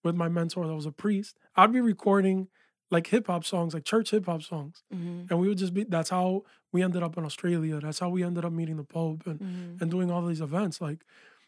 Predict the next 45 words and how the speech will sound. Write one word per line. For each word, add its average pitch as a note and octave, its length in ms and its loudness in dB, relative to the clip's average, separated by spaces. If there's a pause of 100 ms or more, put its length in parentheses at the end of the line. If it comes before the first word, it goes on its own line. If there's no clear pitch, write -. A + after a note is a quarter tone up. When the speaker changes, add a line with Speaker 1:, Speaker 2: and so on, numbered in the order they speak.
(160)
Speaker 1:
like, E3+ 160 2
it A3+ 80 2
was, F3 260 2
it F3 60 2
was F3 180 0
huge. G3+ 480 2 (100)
And E3 320 2 (400)
we F#3+ 140 4
would A#3+ 180 2
be A#3 120 4
recording G3+ 640 2
in E3+ 100 0
Queens. F#3+ 480 2
It F3 40 -2
was E3+ 100 -4
on E3+ 80 0
Myrtle F#3+ 280 2
Avenue. E3 380 -2 (500)
And E3+ 440 2
it F3 80 4
was, G3 180 0
like, F#3+ 160 0 (380)
a, F3+ 180 2
a D#3 120 0
space G3+ 280 -2
like F#3 160 -2
this. F#3+ 220 -2
It F#3 60 -4
was, D#3+ 140 -2
like, E3+ 140 -4
this E3 160 -6
dude's F#3+ 260 -2
house. E3+ 440 -6 (600)
And E3 280 -2
he E3+ 160 -2
took, - 400 -6 (160)
he, E3+ 280 -2
he E3 120 -2
dedicated E3 500 -4
a D#3+ 60 -6
spot, E3 400 -4 (640)
um, D3 320 -2
for, D3+ 800 -2
for - 180 -4
recording. E3 540 -2